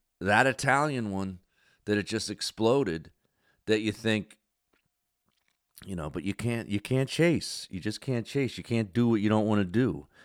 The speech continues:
I can't go be an Italian comedian, even though that joke wasn't really about, like, "Hey, oh," you know, I didn't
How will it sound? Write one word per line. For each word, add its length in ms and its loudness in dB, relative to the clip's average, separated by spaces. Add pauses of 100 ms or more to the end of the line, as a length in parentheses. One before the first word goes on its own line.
(120)
I 80 -2
can't 260 -2
go 300 4 (260)
be 320 4
an 60 6
Italian 600 0
comedian, 680 -6 (140)
even 260 -2
though 160 4
that 240 6
joke 380 2
wasn't 360 0
really 600 0 (240)
about, 460 2
like, 180 -2
"Hey, 320 2
oh," 540 -2
you 60 -2
know, 120 0
I 60 2
didn't 260 -6